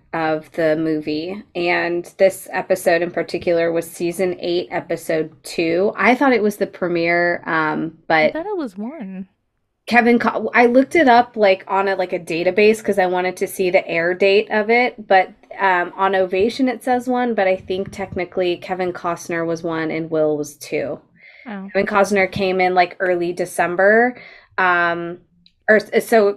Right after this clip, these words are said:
Speaker 1: Kevin Co-, no, sorry, Kevin Costner came in at around, like, November two thousand one, so, like, right after nine eleven, and then Will, they, like, had some time off, and Will came back
Speaker 2: Mm.
Speaker 1: January thirteenth of two thousand two was when his episode aired. So they might have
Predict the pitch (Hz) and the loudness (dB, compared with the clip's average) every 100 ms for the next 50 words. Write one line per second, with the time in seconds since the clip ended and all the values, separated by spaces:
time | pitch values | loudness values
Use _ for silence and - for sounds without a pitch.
0 | - 220 208 220 226 214 196 196 185 - | -2 -2 0 0 -2 0 0 2 0 -2
1 | 220 214 226 214 208 202 190 196 190 185 | -4 -4 -2 -2 -2 -4 -2 -2 0 0
2 | 180 180 180 175 190 180 170 170 180 196 | 2 2 2 0 -2 -4 -2 -2 0 0
3 | 208 233 226 220 226 226 233 226 196 185 | 0 2 2 2 2 2 2 2 0 -2
4 | - 175 175 175 185 - 185 180 170 165 | -4 -4 0 2 0 -2 -4 -4 -4 -2
5 | 165 185 262 294 311 - - - _ _ | -2 0 2 2 -2 -6 -20 -20 _ _
6 | 190 202 196 185 185 185 185 180 180 - | -2 0 0 0 4 6 6 6 4 0
7 | - _ - 185 180 185 175 - 175 175 | -8 _ -4 -4 -2 0 0 -2 -10 -8
8 | - 185 175 175 170 165 165 175 165 170 | -8 -8 -4 -2 0 -2 -2 -4 -2 -2
9 | 180 170 160 151 - 185 160 160 160 160 | -2 -2 -2 -2 -4 -2 -2 0 0 2
10 | 160 160 160 160 160 160 170 - - 151 | 2 0 0 -2 -4 -4 -6 -6 -10 -10
11 | - 170 - 165 147 143 151 - - - | -6 -8 -6 -6 -4 -6 -8 -8 -8 -8
12 | 165 165 156 165 151 156 160 156 - - | -8 -8 -8 -6 -6 -4 -8 -8 -8 -6
13 | 160 - - - - 196 196 220 214 202 | -6 -6 -10 -14 0 2 4 4 6 6
14 | 185 175 | 4 2